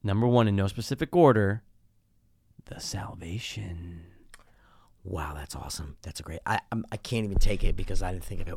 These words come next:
Speaker 2: Wow.
Speaker 1: Great one, right?
Speaker 2: I didn't even think of revenge movies, bro.
Speaker 1: Yeah, I
Speaker 2: Those
Speaker 1: mean,
Speaker 2: are
Speaker 1: it,
Speaker 2: always deaths.
Speaker 1: it definitely happens. Some of them happen a little bit later, which is fine. It still revolves
Speaker 2: But
Speaker 1: around
Speaker 2: the
Speaker 1: it.
Speaker 2: plot drives it.
Speaker 1: Hundred percent. Oh my God, you just made me think of
Speaker 2: I
Speaker 1: one.
Speaker 2: know, that's what I'm saying.
Speaker 1: But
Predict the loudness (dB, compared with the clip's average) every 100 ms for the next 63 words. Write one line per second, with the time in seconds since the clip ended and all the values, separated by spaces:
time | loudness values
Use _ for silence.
0 | -10 -12 -10 -8 -8 -8 4 10 10 10
1 | 2 0 0 -2 -6 -6 -6 -6 -6 -6
2 | -4 -2 -2 -4 -4 -6 -4 -2 0 0
3 | 0 4 4 6 4 6 4 2 -4 -6
4 | -6 -6 -4 2 2 4 2 2 4 4
5 | 6 6 6 4 2 2 6 6 6 6
6 | 6 8 8 6 2 -2 0 2 2 8
7 | 8 8 4 4 6 8 8 8 6 8
8 | 6 6 4 2 -2 -6 -10 -14 -10 -10
9 | -10 -10 -8 -10 -12 -10 -10 -10 -12 -10
10 | -8 -8 -8 -10 -12 -12 4 8 12 12
11 | 12 12 10 2 4 6 10 12 12 12
12 | 10 6